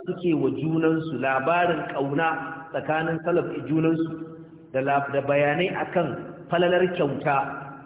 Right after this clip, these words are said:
da bayani akan irin halin manzon Allah sallallahu alaihi wasallama ta fuskar kyauta da sakin hannu, da kuma hadisai ne yake kawowa marfu'ai da mauqufai da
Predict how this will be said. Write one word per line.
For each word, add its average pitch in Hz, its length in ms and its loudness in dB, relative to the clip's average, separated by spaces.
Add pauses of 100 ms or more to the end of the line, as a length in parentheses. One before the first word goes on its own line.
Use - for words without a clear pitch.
(140)
da 143 80 -2
bayani 180 400 4
akan 175 400 -2
irin 175 340 4
halin 185 460 2
manzon 147 340 0
Allah 156 240 0
sallallahu 139 300 -2
alaihi 123 160 -2
wasallama 131 300 -2 (280)
ta 143 60 -6
fuskar 156 340 -4 (380)
kyauta 143 440 0 (400)
da 123 140 -2
sakin 165 400 -4
hannu, 156 300 2 (560)
da 131 80 2
kuma 156 400 0
hadisai 156 720 -2
ne 156 160 2
yake 147 280 -2
kawowa 131 760 2
marfu'ai 131 600 0 (520)
da 131 80 2
mauqufai 131 680 0 (440)
da 135 100 0